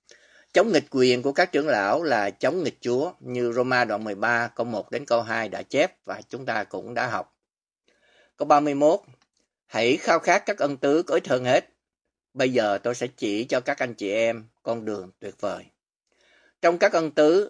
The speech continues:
có ân tứ chỉ giúp ích cho người nhận được ân tứ, như là ân tứ nói các nhánh ngôn ngữ, trừ khi có người thông giải cho cả hội thánh cùng hiểu. Ân tứ có ích hơn hết chính là ân tứ nói tiên tri,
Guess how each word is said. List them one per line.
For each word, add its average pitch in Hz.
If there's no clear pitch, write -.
có 160
ân 147
tứ 147
chỉ 139
giúp 185
ích 208
cho 131
người 104
nhận 101
được 107
ân 123
tứ, 131
như 127
là 110
ân 127
tứ 139
nói 147
các -
nhánh 147
ngôn 123
ngữ, 107
trừ 127
khi 165
có -
người 117
thông 139
giải 104
cho 143
cả 131
hội 101
thánh 147
cùng 107
hiểu. 98
Ân 160
tứ 180
có -
ích 220
hơn 151
hết 151
chính 170
là 127
ân 123
tứ 135
nói 147
tiên 131
tri, 120